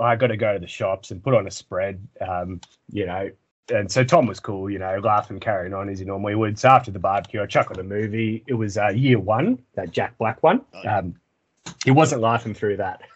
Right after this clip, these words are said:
Speaker 1: <laughs> Halfway through, he asked me to turn it off. I fully didn't realise it takes a piss out of the Old Testament a heap. Um,
Speaker 2: Oh.
Speaker 1: so <laughs> it's funny that, like, you know,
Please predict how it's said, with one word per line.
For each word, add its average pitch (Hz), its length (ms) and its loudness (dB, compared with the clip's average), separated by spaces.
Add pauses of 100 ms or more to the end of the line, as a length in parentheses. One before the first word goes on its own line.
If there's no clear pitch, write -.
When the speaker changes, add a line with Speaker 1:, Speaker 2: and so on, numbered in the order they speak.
(260)
Speaker 1:
<laughs> - 640 -12
Halfway 160 420 2
through, 131 340 2 (240)
he 139 80 2
asked 151 220 6
me 147 100 4
to 123 100 2
turn 120 280 0
it 113 80 0
off. 123 220 -2
I 120 80 0
fully 156 280 0
didn't 147 200 2
realise 120 420 4
it 104 100 -12
takes 127 260 -2
a 113 60 -6
piss - 260 -2
out 107 140 -2
of 104 80 -4
the 107 80 -2
Old 107 180 0
Testament 120 460 0
a 123 40 4
heap. 156 240 2 (520)
Um, 98 260 0
Speaker 2:
Oh. 90 200 -14 (460)
Speaker 1:
so 95 380 -2 (160)
<laughs> - 240 0 (640)
it's 127 180 2
funny 160 300 8
that, 127 180 6
like, 117 300 0
you 127 80 0
know, 104 180 -2